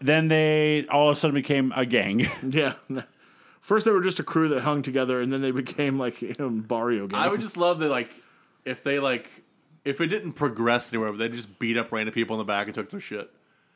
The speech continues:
Speaker 3: Like, nothing came of it. They didn't, like, start a feud with everybody. They just beat the fuck out of people and took
Speaker 2: They're
Speaker 3: their
Speaker 2: just,
Speaker 3: shit.
Speaker 2: they're just a, a gang.
Speaker 3: And they just fence shit. That'd be
Speaker 2: <laughs> Yeah.
Speaker 3: fucking
Speaker 1: So
Speaker 3: amazing,
Speaker 1: the rumor
Speaker 3: dude.
Speaker 1: and innuendo is that Vince McMahon loved gangs because, well,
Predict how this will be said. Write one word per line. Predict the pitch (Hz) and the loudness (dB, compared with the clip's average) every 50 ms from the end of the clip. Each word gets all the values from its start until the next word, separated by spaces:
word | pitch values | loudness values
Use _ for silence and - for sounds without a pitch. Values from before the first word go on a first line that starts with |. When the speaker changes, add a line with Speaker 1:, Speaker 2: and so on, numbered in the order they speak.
| _ _ _ _ - | _ _ _ _ -2
Speaker 3:
Like, | 131 139 139 - - | -2 -2 -2 -4 -6
nothing | 139 131 147 170 175 202 - | -4 -2 0 0 0 -2 -2
came | 147 - 180 180 175 | -2 0 0 2 2
of | 180 185 170 | 2 2 2
it. | 185 175 | 0 0
They | 147 147 151 | 0 0 0
didn't, | 156 160 151 | 0 -2 -2
like, | 147 143 143 127 | -2 -4 -4 -2
start | - 147 147 | -2 -2 -2
a | 143 | -2
feud | - - 139 139 | -2 0 2 2
with | 147 139 | 2 2
everybody. | 139 135 131 135 139 139 | 2 0 2 2 2 2
They | 131 135 135 | 2 2 0
just | 131 123 107 | -2 -4 -2
beat | 101 131 135 131 | -2 -2 0 0
the | - | -2
fuck | 120 - - 120 120 - | -4 -2 -2 -2 0 0
out | 123 113 | -2 -2
of | 110 | 0
people | 117 113 110 110 | -2 -4 -4 -6
and | 110 - | -6 -4
took | 127 139 131 | -4 -4 -2
Speaker 2:
They're | 113 | -2
Speaker 3:
their | 110 - 156 | -2 0 0
Speaker 2:
just, | 131 113 113 | 2 0 0
Speaker 3:
shit. | 110 - | -2 -4
Speaker 2:
they're | - 120 120 | -4 -4 -2
just | 117 131 127 - - | -2 -4 -4 -2 -4
a, | 131 131 - - | -4 -4 -8 -8
a | 110 107 113 | -8 -6 -4
gang. | 123 151 202 185 147 175 | -2 -2 -2 0 2 2
Speaker 3:
And | 180 131 | 2 2
they | 135 143 | 2 2
just | 139 143 139 - | 2 0 -2 -4
fence | - - 117 120 127 123 - | -2 -2 -2 -2 -2 -4 -2
shit. | - 143 143 147 | 0 0 0 0
That'd | 147 151 156 156 | 0 -2 0 2
be | 151 165 | 4 4
Speaker 2:
<laughs> | |
Yeah. | 180 185 185 156 | 4 4 2 2
Speaker 3:
fucking | 151 170 160 151 143 143 143 151 - | 2 2 2 0 0 -2 -2 -2 0
Speaker 1:
So | 123 - 202 202 196 196 | 2 4 4 4 4 4
Speaker 3:
amazing, | 190 127 135 139 147 135 139 147 | 4 4 4 4 4 4 4 4
Speaker 1:
the | 175 185 | 4 4
rumor | 170 170 185 196 214 226 226 220 | 4 4 4 6 6 4 6 4
Speaker 3:
dude. | 208 202 | 4 4
Speaker 1:
and | 202 196 | 4 4
innuendo | 185 170 170 180 180 165 156 143 143 | 4 4 4 4 4 4 4 4 4
is | 139 135 127 127 | 4 4 2 2
that | 139 135 131 107 | 0 0 0 0
Vince | 117 143 165 160 - | 0 0 0 0 -2
McMahon | - 165 143 - 151 143 139 139 139 127 | -6 -6 -4 -2 0 0 2 2 2 2
loved | 127 127 113 117 | 0 0 0 0
gangs | 117 127 123 113 104 98 107 104 - - - | 0 0 0 0 0 -2 -2 -4 -4 -8 -8
because, | - 117 117 110 117 110 113 117 | -6 -6 -4 -4 -4 -4 -6 -4
well, | 95 123 123 117 104 | -2 0 0 0 -2